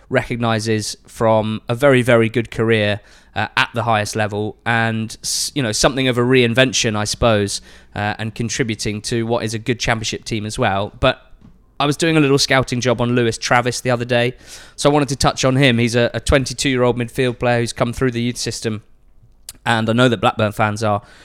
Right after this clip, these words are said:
um, very well versed and exceptionally excited about him. But I thought for the, for the wider championship, uh,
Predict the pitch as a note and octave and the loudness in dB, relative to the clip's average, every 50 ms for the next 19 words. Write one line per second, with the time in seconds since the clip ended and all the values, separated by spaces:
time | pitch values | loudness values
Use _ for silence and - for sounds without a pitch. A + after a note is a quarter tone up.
0 | - - - _ - G#2+ G#2 G#2 G2 G#2 G#2 - - A2+ B2+ A#2+ A#2 A2+ A2 A2+ | -20 -20 -20 _ -8 -6 -4 -4 -4 -6 -8 -10 -6 -2 2 2 4 4 2 2
1 | A2 G#2+ G#2 G#2+ A2 A#2+ A2+ G#2 F#2+ F#2+ - - - G#2 G2+ G2+ G2+ - - G#2+ | 0 -2 -2 -2 -2 0 0 0 0 -2 -4 -6 -8 -8 -8 -8 -8 -8 -10 -10
2 | - - - - A#2 - - - - G2 F#2+ - - - - G#2+ G#2 - - G2+ | -10 -10 -8 -8 -8 -8 -8 -10 -8 -8 -8 -10 -8 -6 -4 -4 -4 -6 -8 -10
3 | F#2 F#2+ F2 G#2 - - G#2 G2 G2+ G#2 G#2 - - A#2 G#2+ G2 - - - - | -10 -10 -10 -10 -10 -12 -10 -8 -6 -6 -6 -4 -4 -4 -4 -4 -6 -12 -20 -20
4 | - - _ - - B2 A2 A2+ A2 G#2+ - - - B2+ A#2+ B2 B2+ B2+ C3 B2+ | -20 -20 _ -8 -6 -4 -2 -2 -2 -4 -4 -6 -2 0 0 2 4 6 6 6
5 | B2+ B2 A#2 A2+ A2 - - C3+ A#2 A2+ A2 - A2 G#2+ G#2 - - A2+ - - | 6 6 4 2 0 0 0 -2 -2 -2 -2 -4 -4 -4 -4 -4 -4 -4 -4 -4
6 | - - - _ - G#2+ G#2 G#2 | -8 -8 -8 _ -2 -2 0 0